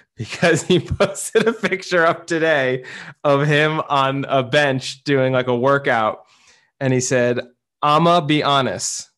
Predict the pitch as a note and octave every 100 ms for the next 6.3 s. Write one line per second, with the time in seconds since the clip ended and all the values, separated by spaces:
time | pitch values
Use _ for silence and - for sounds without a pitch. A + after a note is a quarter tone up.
0 | _ _ G#2+ G#2 A2+ G2 G#2+ G#2+ - _
1 | _ _ _ C3+ B2 C3 D#3+ F3 F3 E3
2 | D#3 C3+ D#3 C3+ A2+ A2 B2 B2+ B2 A#2+
3 | B2+ C3 - C#3 C3+ B2+ C3 B2 A2 G#2+
4 | - _ _ _ C3+ C3 C#3 D3+ C#3 B2+
5 | - - F3 F3 E3+ C#3+ D3 - C#3+ B2
6 | A2+ G2+